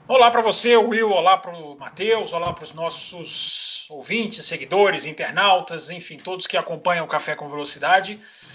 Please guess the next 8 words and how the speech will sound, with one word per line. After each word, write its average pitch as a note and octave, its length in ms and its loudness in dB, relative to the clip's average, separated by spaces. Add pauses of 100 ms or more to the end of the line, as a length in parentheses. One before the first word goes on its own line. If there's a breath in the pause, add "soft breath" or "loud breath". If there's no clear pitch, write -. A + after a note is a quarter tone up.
(120 loud breath)
Espero - 260 4
que - 80 -8
meu E3+ 160 -2
microfone D#3+ 440 -2
esteja C#3+ 320 -2
funcionando C#3+ 520 -2
bem. F#3 360 0 (420 loud breath)
É, D#3+ 640 2